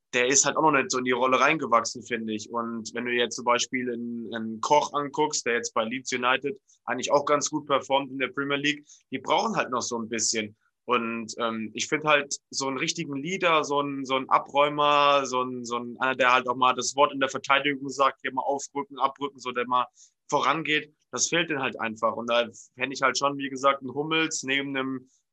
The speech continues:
Koch beispielsweise oder meinetwegen auch neben dem Rüdiger, von dem ich jetzt auch kein Freund bin, weil er halt auch einfach in der Premier League nie wirklich groß jetzt Leistung gebracht hat bei Chelsea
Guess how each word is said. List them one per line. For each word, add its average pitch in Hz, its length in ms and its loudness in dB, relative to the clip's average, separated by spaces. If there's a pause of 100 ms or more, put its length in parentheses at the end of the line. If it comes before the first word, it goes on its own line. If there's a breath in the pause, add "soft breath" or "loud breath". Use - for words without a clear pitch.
Koch 151 340 2
beispielsweise 135 840 2
oder 127 100 2
meinetwegen 143 340 2
auch 131 80 2
neben 139 180 -2
dem 135 140 -6
Rüdiger, 147 500 0
von 135 120 -6
dem 131 100 -4
ich 135 100 -10
jetzt 135 180 -2
auch 147 140 -2
kein 143 240 0
Freund 143 400 -2
bin, 160 300 -2 (260 soft breath)
weil - 100 -2
er 123 80 4
halt 123 220 2
auch 104 160 -2
einfach 131 220 -2
in 131 60 -2
der 123 100 0
Premier 135 280 -6
League 139 300 -6 (240)
nie 147 500 -6
wirklich 147 340 -6
groß 151 300 -6
jetzt - 180 -2
Leistung 147 380 2
gebracht 160 420 -2
hat 160 140 -2
bei 147 120 2
Chelsea 160 560 -2